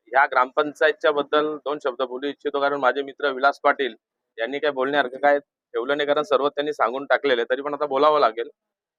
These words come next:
ही ग्रामपंचायत निवडणूक दोन हजार, अ, वीस ला ज्यावेळी निवडणूक लढत असताना कुरुंदमध्ये श्री भाई पाटील यांच्या नेतृत्वाखाली निवडणूक लढवत होतो आणि, अ, दलेपाडा इथे जे बंटी पाटील, विलास पाटील यांच्या नेतृत्वाखाली तिकडे ती निवडणूक लढवत होतो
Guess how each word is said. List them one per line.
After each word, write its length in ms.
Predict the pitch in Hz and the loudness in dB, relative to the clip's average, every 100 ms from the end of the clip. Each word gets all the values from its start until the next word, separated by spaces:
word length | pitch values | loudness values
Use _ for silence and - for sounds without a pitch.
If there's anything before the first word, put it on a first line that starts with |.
| - | -16
ही 60 | 151 | -2
ग्रामपंचायत 680 | 147 160 170 170 160 190 185 | 0 0 0 -4 2 2 2
निवडणूक 500 | 156 160 175 170 175 147 | 0 4 4 2 -4 0
दोन 140 | 170 | 2
हजार, 400 | 147 - 165 170 - _ _ _ - | 2 4 4 4 -2 _ _ _ -2
अ, 240 | 131 135 135 _ _ _ _ 127 | 4 4 2 _ _ _ _ -2
वीस 180 | 170 175 | 0 2
ला 160 | 175 175 | 2 2
ज्यावेळी 280 | 160 165 165 | 4 2 0
निवडणूक 480 | 147 156 160 170 156 | 0 2 2 -2 0
लढत 300 | 135 156 147 | 2 2 0
असताना 540 | 123 - 143 127 107 - _ _ _ _ | 0 2 0 0 -2 -4 _ _ _ _
कुरुंदमध्ये 580 | 139 165 180 170 165 185 196 _ | -6 -4 0 0 0 -2 -4 _
श्री 180 | 147 156 | -8 0
भाई 220 | 117 151 | 2 2
पाटील 300 | 156 147 156 | 2 0 0
यांच्या 240 | 139 165 | 0 0
नेतृत्वाखाली 720 | 147 123 156 156 175 151 147 147 | 0 -2 -6 -2 0 0 0 -2
निवडणूक 440 | 123 139 143 135 | -2 -2 -2 -2
लढवत 300 | 123 135 120 | -2 0 -2
होतो 300 | 107 110 151 _ _ _ | -4 -6 -8 _ _ _
आणि, 320 | 123 139 165 170 151 | -2 -2 -2 -6 0
अ, 240 | 139 139 | 4 6
दलेपाडा 520 | 127 127 165 165 160 165 | 6 4 4 4 4 2
इथे 200 | 156 165 | -2 -6
जे 80 | |
बंटी 300 | 151 135 135 | -2 -2 -2
पाटील, 260 | 160 160 160 | 0 0 0
विलास 280 | 143 156 156 | 0 0 2
पाटील 220 | 156 156 | 0 0
यांच्या 260 | 139 - 180 | -4 -2 0
नेतृत्वाखाली 600 | 147 151 - 156 139 143 | 0 -2 0 2 0 -4
तिकडे 320 | _ - 156 | _ -4 -2
ती 100 | 151 | -4
निवडणूक 440 | 139 139 135 135 | -2 0 -2 0
लढवत 260 | 127 120 107 | 0 0 -2
होतो 260 | 92 92 | -6 -8